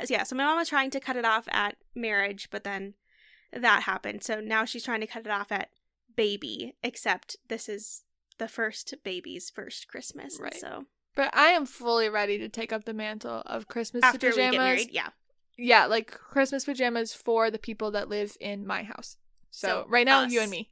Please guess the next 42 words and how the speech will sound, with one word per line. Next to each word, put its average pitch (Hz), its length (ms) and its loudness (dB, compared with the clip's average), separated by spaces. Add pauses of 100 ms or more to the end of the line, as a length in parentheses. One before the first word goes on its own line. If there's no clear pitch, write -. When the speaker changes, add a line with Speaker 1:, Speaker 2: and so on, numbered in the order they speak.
Speaker 2:
Yep. 226 180 6
Speaker 1:
Yes. - 300 -10 (560)
Speaker 2:
Did 262 200 0
you, 269 440 -2 (680)
growing 240 300 4
up, 226 160 -2
go 226 100 4
to 208 160 0
church 214 300 -4
on 233 140 -4
Christmas 269 360 -6
Eve 277 240 -12 (260)
with 262 140 -12
your 269 100 -8
family? 269 400 -16 (280)
Speaker 1:
Um, 320 500 0 (380)
like, 254 160 2
I 254 100 2
know 226 480 0
that 392 140 -4
there 381 160 0
was 330 180 -2
a 285 80 -8
Christmas 277 400 -8
Eve 277 160 -10 (240)
service, 262 560 -8
like, 254 140 -8
every 247 260 -6
year. 247 360 -8 (500)
It's - 160 -4
not 262 200 2
really 359 220 0
part 226 320 -2
of 226 180 -4
my, 196 300 0
like, 185 320 -4 (220)
immediate 208 680 -6
memory 285 280 -6
of 285 100 -16
Christmas. 294 480 -10 (300)
But 285 100 2
yeah, 202 320 8